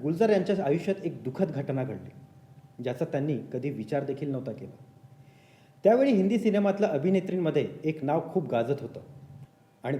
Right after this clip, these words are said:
ते म्हणजे राखी. राखी यांनी अनेक हिंदी सिनेमे हिट दिले. त्यांची आणि गुलजार साहेबांची एका पार्टीच्या दरम्यान ओळख झाली आणि या ओळखीचं हळूहळू प्रेमात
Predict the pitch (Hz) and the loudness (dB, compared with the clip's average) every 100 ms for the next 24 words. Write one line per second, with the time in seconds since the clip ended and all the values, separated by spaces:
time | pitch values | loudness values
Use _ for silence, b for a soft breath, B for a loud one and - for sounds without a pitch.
0 | - 196 196 165 120 - - - - - | 4 6 6 4 0 -2 -10 -18 -20 -20
1 | _ 113 123 - 104 - - - _ _ | _ -2 -2 -2 -8 -14 -20 -20 _ _
2 | _ _ b b b _ 147 180 277 254 | _ _ b b b _ 2 4 6 6
3 | 247 214 185 233 190 190 220 190 180 196 | 6 4 2 2 2 2 2 2 2 2
4 | 151 143 117 101 - - - - _ _ | 0 -2 -4 -6 -8 -18 -20 -20 _ _
5 | _ _ 131 143 180 170 143 135 135 160 | _ _ -2 2 2 2 2 2 2 0
6 | - 139 143 165 - 110 B B B 156 | 0 0 2 0 -2 -6 B B B 2
7 | 196 202 151 151 220 214 175 165 190 190 | 4 6 4 4 4 4 4 2 0 2
8 | 127 143 135 110 92 - - - _ 113 | 2 2 0 -6 -8 -16 -20 -20 _ -6
9 | 117 143 170 147 151 165 160 113 147 180 | 0 4 6 6 4 -2 -2 0 2 2
10 | 160 165 127 139 | 2 0 -2 -2